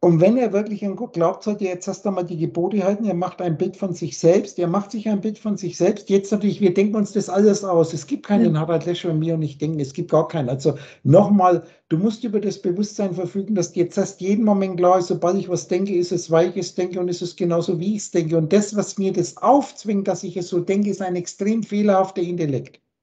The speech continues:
Speaker 2: Ja.
Speaker 1: Und wir vervollkommnen mit Holofeeling den Intellekt. Das heißt, alles, was an Wissen da ist, dieses Haar bleibt gleich.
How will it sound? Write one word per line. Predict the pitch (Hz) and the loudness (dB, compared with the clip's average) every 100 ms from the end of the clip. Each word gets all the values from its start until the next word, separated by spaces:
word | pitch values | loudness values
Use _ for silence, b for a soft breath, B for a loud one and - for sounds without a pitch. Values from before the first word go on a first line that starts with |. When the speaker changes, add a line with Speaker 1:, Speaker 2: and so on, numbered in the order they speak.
| _ | _
Speaker 2:
Ja. | 254 226 214 - _ _ _ _ _ _ | 0 0 0 -8 _ _ _ _ _ _
Speaker 1:
Und | 143 170 | 4 6
wir | 190 | 6
vervollkommnen | 185 - 202 208 208 185 | 4 2 0 0 -2 -2
mit | 185 170 | -4 -6
Holofeeling | 185 175 196 190 180 | -4 -4 -6 -8 -4
den | 175 | -2
Intellekt. | 170 175 170 175 175 | -2 -2 0 0 -4
Das | 147 | -4
heißt, | 165 - - | -4 -4 0
alles, | 196 226 208 | 2 2 0
was | 196 | -4
an | 190 175 | -4 -4
Wissen | 190 - 170 | -6 -6 0
da | 160 185 | 4 4
ist, | 208 - | 2 -4
dieses | 180 175 - 151 | -6 -4 -4 2
Haar | 180 185 | 4 4
bleibt | 180 202 - - | 4 4 2 -4
gleich. | 196 202 202 175 - | 2 4 4 0 -8